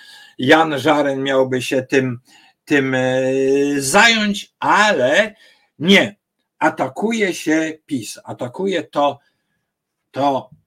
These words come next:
<clears throat> właśnie opozycja jest podkopana, <clears throat> podkopana przez Moskwę. No i dodajmy jeszcze, ta opozycja, ten Tusk,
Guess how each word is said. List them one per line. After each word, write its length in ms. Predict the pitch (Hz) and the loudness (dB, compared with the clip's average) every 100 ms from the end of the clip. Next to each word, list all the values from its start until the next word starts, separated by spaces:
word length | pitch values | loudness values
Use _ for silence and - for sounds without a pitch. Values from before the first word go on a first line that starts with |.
| - | -10
<clears throat> 360 | - 117 - - | -8 -8 -10 -4
właśnie 420 | 143 170 170 - | -2 0 -4 -4
opozycja 920 | 170 202 165 190 202 - - - - _ _ _ _ _ _ _ | 0 4 4 2 0 -6 -14 -16 -20 _ _ _ _ _ _ _
jest 580 | 107 147 208 202 - _ _ _ _ _ _ _ | -2 2 2 0 -8 _ _ _ _ _ _ _
podkopana, 960 | 196 202 - 156 147 151 165 151 - _ - | -2 -2 -2 -4 0 -2 0 -2 -2 _ -8
<clears throat> 80 | 143 117 101 110 117 117 104 | -6 -8 -10 -8 -6 -4 -4
podkopana 800 | 151 147 - 123 123 120 120 117 | -4 -4 -6 -4 -4 -4 -4 -6
przez 560 | 117 - 101 101 - 92 | -10 -12 -8 -8 -10 -14
Moskwę. 460 | 95 82 - - 95 | -14 -14 -20 -20 -14
No 160 | 131 | -10
i 300 | 202 202 - _ _ | -8 -8 -12 _ _
dodajmy 720 | _ 104 113 - 190 165 127 | _ -14 -12 -10 -10 -10 -14
jeszcze, 420 | 98 90 - - _ _ _ _ _ _ _ _ _ _ _ _ - | -16 -16 -18 -20 _ _ _ _ _ _ _ _ _ _ _ _ -8
ta 240 | 170 220 | -6 -4
opozycja, 840 | 190 - 120 107 - - 90 110 104 _ | -6 -2 -4 -4 -12 -14 -14 -14 -18 _
ten 260 | 165 175 | -8 -8
Tusk, 500 | - 104 - - - | -10 -12 -14 -20 -20